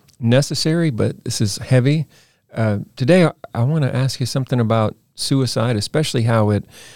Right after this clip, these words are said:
affects men, uh, in the United States. It just seems like, I'm not saying it's at epidemic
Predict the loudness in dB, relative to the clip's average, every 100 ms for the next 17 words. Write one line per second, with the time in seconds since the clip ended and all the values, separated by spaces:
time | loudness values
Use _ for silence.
0 | -14 -8 0 0 0 0 2 2 0 -4
1 | -12 _ -6 -4 -4 -4 0 2 2 2
2 | 0 -2 -4 -4 -8 -14 _ -6 -4 -2
3 | 0 2 2 2 0 -10 -20 -20 -20 _
4 | _ -2 2 2 2 4 4 2 0 -2
5 | -4 _ _ -4 -2 0 2 2